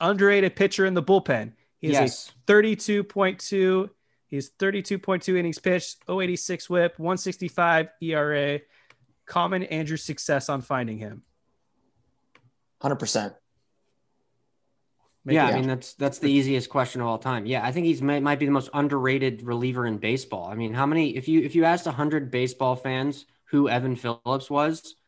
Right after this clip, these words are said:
Speaker 2: who aren't Dodgers fans, how many of them would say they know who he is? Twenty?
Speaker 3: Yeah.
Speaker 2: Twenty? Thirty?
Speaker 3: Why don't you, why don't you just ask the Dodgers fan base, see if they know?
Speaker 2: Yeah.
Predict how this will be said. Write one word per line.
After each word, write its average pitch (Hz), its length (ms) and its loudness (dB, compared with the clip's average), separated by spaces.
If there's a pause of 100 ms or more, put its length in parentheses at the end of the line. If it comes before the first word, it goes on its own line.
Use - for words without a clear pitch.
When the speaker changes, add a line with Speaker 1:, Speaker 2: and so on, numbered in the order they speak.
(120)
Speaker 2:
who 131 100 0
aren't 127 220 0
Dodgers 120 400 0
fans, 165 380 -2
how 131 160 -2
many 135 240 0
of 131 80 0
them 123 120 -4
would 113 160 -6
say 120 180 -6
they 110 100 -4
know 110 160 -4
who 110 140 -6
he 101 120 -8
is? - 300 -16 (2000)
Twenty? 135 280 6
Speaker 3:
Yeah. 107 340 6 (240)
Speaker 2:
Twenty? 196 320 4
Thirty? 220 520 2 (440)
Speaker 3:
Why 127 180 6
don't 214 80 8
you, 151 120 2
why 160 120 8
don't 220 120 6
you 165 100 6
just 170 180 0
ask 180 260 2
the 165 80 -2
Dodgers 165 380 4
fan 185 280 -4
base, 98 420 -8 (340)
see - 220 2
if 117 140 2
they 175 140 4
know? 104 260 0 (580)
Speaker 2:
Yeah. 147 300 2